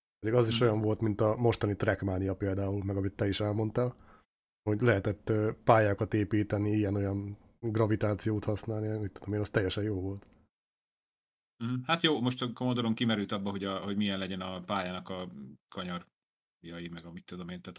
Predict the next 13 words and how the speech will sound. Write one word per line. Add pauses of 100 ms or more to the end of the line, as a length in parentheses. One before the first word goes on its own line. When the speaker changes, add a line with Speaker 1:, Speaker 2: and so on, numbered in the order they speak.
(100)
Speaker 2:
a (100)
vonalvezetése,
akkor
úgy
mondom. (580)
Ö,
ha
jól
emlékszem,
abban
nem
volt
talán,